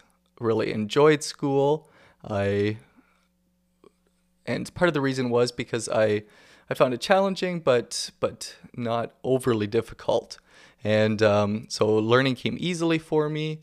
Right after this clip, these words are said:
I always really enjoyed reading, and that goes a long way to, to being a student, uh, um, enjoying school at, at any point, and always,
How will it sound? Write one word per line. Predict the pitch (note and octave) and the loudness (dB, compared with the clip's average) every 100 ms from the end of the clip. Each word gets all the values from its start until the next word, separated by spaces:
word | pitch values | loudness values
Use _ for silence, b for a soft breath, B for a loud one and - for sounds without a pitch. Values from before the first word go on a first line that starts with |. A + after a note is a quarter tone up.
| b b b - | b b b 0
I | A2 | 4
always | A#2+ A2+ G#2+ | 6 6 4
really | A#2+ E3 D#3 D3+ | -2 2 4 4
enjoyed | C3+ B2+ B2 A#2 | 2 4 4 4
reading, | A#2+ B2 B2 C3+ C3+ - | 0 0 2 0 -2 -6
and | G#2 G2+ G#2 | -6 -6 -6
that | A#2 G#2+ G#2 | -2 -2 -2
goes | G#2+ G#2+ | -4 0
a | |
long | G#2+ A2 G#2+ | 2 2 2
way | G#2 A2+ | 2 2
to, | A2+ - A2 G#2 - | 0 -2 0 0 -2
to | - - | -6 -8
being | G#2 A2 G#2 | -4 -2 -4
a | |
student, | - - A2+ A2 A2 A2 G#2+ - | -6 -4 0 2 2 -2 -4 -6
uh, | |
um, | A2 G#2+ G#2+ G2+ | -6 -4 -6 -8
enjoying | A#2 G#2+ A#2 A2+ | -8 2 4 4
school | - - A2 G#2 | 0 -2 0 2
at, | G#2 - G#2+ | 0 -4 -4
at | G#2 | -2
any | G#2+ C3+ | 0 0
point, | A2+ - F#3+ - - _ _ _ _ _ _ _ - - | -2 -4 -4 -6 -8 _ _ _ _ _ _ _ -20 -2
and | B2+ A#2+ | 2 6
always, | B2+ B2 A2 | 8 8 4